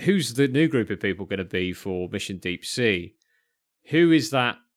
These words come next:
needs to be in that group of four?" I had it in my head, four, it's gotta be four people, it's gotta be these people. And as people rotated through my gaming group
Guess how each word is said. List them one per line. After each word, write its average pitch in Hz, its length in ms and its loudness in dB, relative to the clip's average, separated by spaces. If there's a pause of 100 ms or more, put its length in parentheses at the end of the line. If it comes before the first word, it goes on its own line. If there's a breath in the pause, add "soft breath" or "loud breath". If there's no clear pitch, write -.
(600)
needs 131 400 0
to 139 100 -4
be 127 200 2
in 113 80 0
that 113 180 -2
group 127 300 0
of 104 100 -4
four?" 202 500 2
I 135 60 4
had 117 140 0
it 113 80 0
in - 40 -8
my 110 100 -4
head, 117 200 -2
four, - 200 -6
it's 107 100 -10
gotta 165 120 -2
be 160 80 -4
four 156 300 2
people, 104 340 -4
it's 101 100 -6
gotta 123 140 0
be 110 80 0
these 110 240 0
people. - 480 -8 (560)
And 120 100 -4
as 160 180 2
people 143 640 -2 (240)
rotated 139 680 -2
through 120 180 -6
my 107 160 -4
gaming 135 440 -2
group 131 400 -4